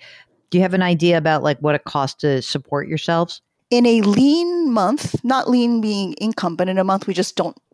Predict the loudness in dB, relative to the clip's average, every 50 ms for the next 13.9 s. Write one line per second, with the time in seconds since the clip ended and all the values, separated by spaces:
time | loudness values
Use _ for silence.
0 | _ -2 0 2 2 2 0 0 0 -2 -2 0 -2 -4 -4 -4 -4 -4 -2 -2
1 | -2 -2 -2 -4 -2 -2 0 2 2 2 2 2 2 2 2 2 2 0 -2 -4
2 | -16 -20 -20 -20 -20 _ _ _ -2 -2 2 2 2 2 2 0 2 0 0 0
3 | 0 0 0 0 0 0 0 -2 -2 -4 -12 _ _ _ _ _ _ -12 -6 0
4 | 2 4 4 4 4 4 2 2 2 2 2 0 0 -2 -4 -4 -2 -2 -2 0
5 | 2 2 4 4 4 4 4 2 0 -2 -2 -2 -2 -2 -2 0 -2 -4 -4 -4
6 | -6 -6 -4 -2 0 0 2 0 0 -2 -4 _ _ _ -12 -8 -6 -4 -2 -2
7 | -2 -2 -2 -4 -6 -6 -12 -20 _ _ _ _ _ _ _ _ _ _ -6 -2
8 | -2 0 0 0 0 2 2 0 0 0 0 0 2 2 2 0 -2 -2 -4 -2
9 | 0 2 2 2 2 0 -2 -2 -4 -6 -6 -6 -6 -2 -2 0 2 2 0 0
10 | -2 -6 -6 -2 -2 0 0 0 0 -2 -4 -8 -12 -4 -2 0 0 0 0 0
11 | -2 -4 -2 -2 -2 -2 -2 -2 -4 -8 -10 -14 _ _ _ _ -4 -2 0 2
12 | 2 2 2 2 2 2 4 4 4 2 0 -2 -2 -2 0 0 0 0 0 0
13 | 2 2 2 2 2 2 2 2 0 2 2 2 0 2 0 0 -2